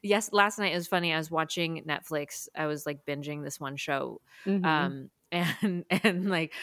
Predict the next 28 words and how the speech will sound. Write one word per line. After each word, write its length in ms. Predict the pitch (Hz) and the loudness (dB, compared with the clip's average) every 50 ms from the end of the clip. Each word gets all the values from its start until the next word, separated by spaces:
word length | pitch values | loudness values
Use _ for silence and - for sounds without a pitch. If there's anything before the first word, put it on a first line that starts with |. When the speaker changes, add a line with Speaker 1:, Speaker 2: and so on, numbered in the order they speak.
| - 254 - | -10 -6 -4
Speaker 1:
my 100 | 175 175 170 | -2 -2 0
partner 320 | - 170 147 131 151 156 | 0 0 0 0 0 0
comes 260 | - 170 156 156 143 160 | 0 -2 -2 -2 -2 -4
in. 140 | 156 156 | -4 -2
He's 240 | 156 160 160 156 147 | -2 -2 -4 -4 -2
like, 200 | 165 151 151 151 - - - 220 - | -2 -2 -2 -4 -6 -12 -10 -4 0
"Oh, 200 | 208 233 240 240 | 2 2 2 2
so 140 | 233 - 214 | 0 -2 -2
you're 240 | 196 202 196 196 - | 0 0 0 0 0
enjoying 440 | - 185 180 180 190 185 190 196 | 0 -2 0 2 2 2 2 2
the 60 | 190 175 | 0 0
show?" 220 | - - 185 185 202 | 0 2 2 4 4
I'm 140 | 214 202 185 | 2 2 2
like, 280 | 170 160 156 156 - _ _ _ - | 0 0 0 -2 -6 _ _ _ -6
"Are 60 | 165 | -4
you 120 | 160 156 156 | -2 -2 -2
judging 380 | - 160 147 151 175 180 180 | 0 -2 -2 0 -2 -2 0
me?" 220 | 190 202 214 233 - - - | 0 2 2 2 2 2 -2
<laughs> 140 | - - - | 4 6 6
That 140 | - - - | 6 10 10
was 180 | 339 415 359 - | 10 10 10 10
my, 460 | 440 415 320 330 370 370 349 - - 415 349 - 622 349 330 392 - | 8 6 8 8 8 8 8 8 8 6 6 6 6 6 6 8 8
that 100 | 320 311 | 8 8
was 100 | 269 285 302 | 8 8 8
my 100 | 285 285 | 8 6
Speaker 2:
<laughs> 20 | |
Speaker 1:
<laughs> 0 | |
response. 840 | 285 269 302 - - - 554 - - - 427 427 - - - - - | 6 6 2 4 6 6 6 6 6 4 2 2 2 -2 -6 -10 -12